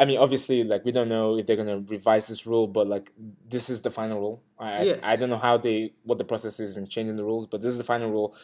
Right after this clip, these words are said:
Speaker 1: So we'll see how it plays out next, next season. And my favorite rule is about substitutions, okay? So players who are being replaced must leave the pitch by the nearest point on the touchline. Okay, now this happened in the,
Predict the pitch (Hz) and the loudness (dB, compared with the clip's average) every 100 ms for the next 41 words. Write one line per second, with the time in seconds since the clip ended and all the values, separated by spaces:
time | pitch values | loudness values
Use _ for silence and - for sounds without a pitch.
0 | - - 165 175 196 165 - 131 123 113 | -12 2 4 6 6 6 4 0 4 4
1 | - - 120 110 - - - 113 107 110 | 2 -6 -8 -8 -10 -18 -14 -12 -10 -10
2 | 101 98 - - - 123 104 135 151 147 | -8 -10 -12 -12 -2 -2 0 2 4 4
3 | 135 127 - _ - 123 143 98 95 120 | 4 0 -2 _ -10 -2 0 0 -4 -6
4 | 117 - 110 120 113 - 131 - - 135 | -6 -6 0 2 2 0 -6 -6 -6 -4
5 | 113 107 87 101 101 143 139 - - 139 | -4 -6 -4 -6 2 2 2 -2 -4 -4
6 | 139 - 180 180 180 180 - - - 165 | -2 4 6 8 6 2 -10 -12 4 8
7 | 151 147 139 127 - 143 156 170 - 117 | 8 6 2 0 0 2 2 0 -6 -4
8 | 113 120 151 175 165 - - 156 - - | -4 -2 -2 -2 -4 -8 -2 0 0 -4
9 | - - - 120 113 127 127 123 123 131 | -14 -20 -20 -14 0 2 2 0 0 0
10 | 120 - 123 120 110 - _ - 123 120 | -2 -2 -2 -2 -6 -12 _ -4 -2 -2
11 | 113 110 101 95 90 113 120 113 131 202 | -4 -4 -4 -8 -10 -6 -2 0 0 2
12 | 214 - 226 220 202 180 180 165 156 160 | 2 4 0 2 -2 -2 -4 -4 -4 -4
13 | 151 | -4